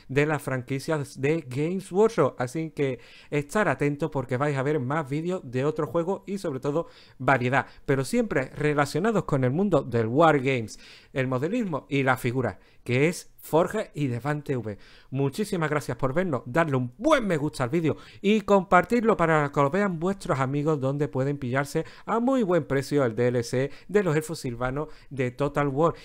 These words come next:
Y es que son una auténtica pasada, a mí me tienen enamorado. Mirad estas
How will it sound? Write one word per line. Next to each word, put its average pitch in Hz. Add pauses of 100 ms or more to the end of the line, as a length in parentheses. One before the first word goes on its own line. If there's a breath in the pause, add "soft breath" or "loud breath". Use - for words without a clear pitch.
Y 120
es 123
que 175
son 160
una 175
auténtica 185
pasada, 202
a 120
mí 151
me 120
tienen 160
enamorado. 120
Mirad 135 (120)
estas 156